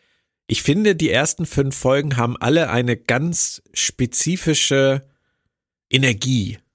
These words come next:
Für mich. Sie haben so ein, die, die halten so ein Energielevel aufrecht, sei es humorvoll, sei es, ähm, charmant, sei es interessant,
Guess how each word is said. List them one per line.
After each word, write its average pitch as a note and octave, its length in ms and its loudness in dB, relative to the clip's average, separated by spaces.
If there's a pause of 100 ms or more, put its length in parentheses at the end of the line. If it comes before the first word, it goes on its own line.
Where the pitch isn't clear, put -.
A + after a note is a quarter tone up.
(400)
Für C#3 120 2
mich. C#3 440 0
Sie A#2 140 -2
haben D3 120 0
so C#3+ 160 2
ein, C#3 280 -4
die, C3 200 0
die B2 160 0
halten E3+ 320 -2
so D3+ 140 2
ein C3+ 220 -2
Energielevel D3 920 0 (280)
aufrecht, D3 720 -2 (140)
sei B2+ 300 0
es B2 300 0 (260)
humorvoll, D3+ 920 0
sei A#2+ 360 0
es, B2 380 0
ähm, A2 360 -2 (500)
charmant, B2+ 640 0
sei B2+ 300 2
es - 280 -2
interessant, E3+ 1040 0